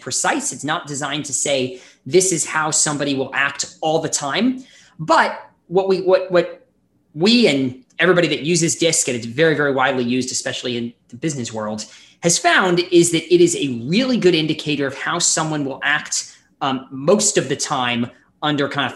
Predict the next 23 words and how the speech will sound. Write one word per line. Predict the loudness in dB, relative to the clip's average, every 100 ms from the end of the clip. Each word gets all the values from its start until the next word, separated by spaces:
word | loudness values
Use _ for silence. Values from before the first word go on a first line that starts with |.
| -2
fairly | 0 -2 0
standard | 0 -2 -4 -4
conditions, | -2 -2 -2 -4 -4 -6 -6 -20 _ -6
particularly | 0 0 2 2 2 0
in | -2 -2
kind | -4
of | -4 -6
professional | -2 -2 -2 -2 -4
communication, | -4 -4 -4 -10 -12 -12 -12 -14 -16 _
um, | -6 -6 -8 -4 -2
scenarios. | -2 -8 -14 -2 0 0 -2 -20 -14 -2
So | 2 2 2 -4 -18 _ 0
we, | 2 4
we |
use | 4 4 4 4 4
disc | 4 2
as | -2
kind | -2 0
of |
that | 0 0 0
scientific | 0 0 0 0 0 -4 -6
kind | -4
of | -4